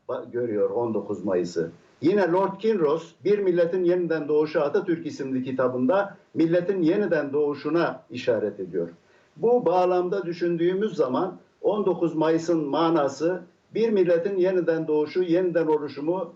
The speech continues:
ve, e, yeniden, e, hayat bulması olarak değerlendirebiliriz efendim. İşte, e, bu, e, anlamlı, e, günün, e, yüz birinci yılını idrak ediyoruz. Mustafa Kemal Paşa Samsun'a çıkmadan önce,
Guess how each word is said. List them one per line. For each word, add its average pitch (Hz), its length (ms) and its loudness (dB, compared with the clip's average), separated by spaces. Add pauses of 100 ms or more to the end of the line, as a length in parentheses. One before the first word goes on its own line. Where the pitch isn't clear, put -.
(260)
ve, 175 320 2
e, 135 100 0
yeniden, 170 680 0 (200)
e, 139 460 0
hayat 196 480 0 (200)
bulması 143 680 -2 (120)
olarak 127 580 0 (100)
değerlendirebiliriz 120 960 0
efendim. 92 420 -2 (580)
İşte, 185 680 0
e, 139 260 0
bu, 214 320 4 (180)
e, 143 100 2
anlamlı, 165 840 2 (120)
e, 120 60 -4
günün, 127 600 -2 (320)
e, - 100 -4
yüz 180 340 0
birinci 196 340 2
yılını 214 320 2
idrak 120 440 0
ediyoruz. 107 600 -2 (160)
Mustafa 170 400 0
Kemal 180 360 0
Paşa 135 280 -2
Samsun'a 156 640 -2 (260)
çıkmadan 127 600 0
önce, 127 560 0